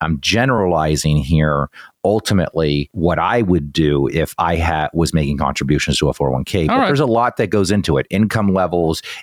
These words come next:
Speaker 1: ages, whether you're married, you have kids, so on and so forth. Okay?
Speaker 2: Sure. All right. Great. Way to go, Maddie. Eight hundred, six five six, eight six one six. Sounds like you're walking down the right path there.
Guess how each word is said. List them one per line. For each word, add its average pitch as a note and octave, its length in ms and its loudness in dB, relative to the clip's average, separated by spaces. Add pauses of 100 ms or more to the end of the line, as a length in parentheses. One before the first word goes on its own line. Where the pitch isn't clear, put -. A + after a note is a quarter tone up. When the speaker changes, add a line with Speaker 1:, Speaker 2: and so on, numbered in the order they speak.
Speaker 1:
ages, F2 680 2 (180)
whether F#2 200 0
you're E2+ 180 2
married, F2 480 2
you D#2 60 0
have D2+ 200 -4
kids, E2+ 360 0
so E2 220 -2
on D2 120 0
and C#2 80 -4
so B1+ 160 -4
forth. - 280 -10
Okay? - 240 0
Speaker 2:
Sure. C3 140 -4 (120)
All A#3+ 140 0
right. A#3+ 200 -2
Great. A#3 280 -2
Way G#3 120 2
to G#3 60 0
go, A3 140 2
Maddie. G#3+ 320 2
Eight G#3+ 180 0
hundred, G#3+ 320 2
six - 240 -2
five G#3 220 0
six, - 240 0
eight G3+ 160 0
six - 260 0
one G#3+ 200 4
six. - 280 0 (240)
Sounds G3+ 240 2
like F#3+ 160 0
you're F#3 80 2
walking F#3 320 2
down F#3 160 2
the F#3 80 2
right F3+ 240 0
path F3+ 280 -2
there. B3+ 260 2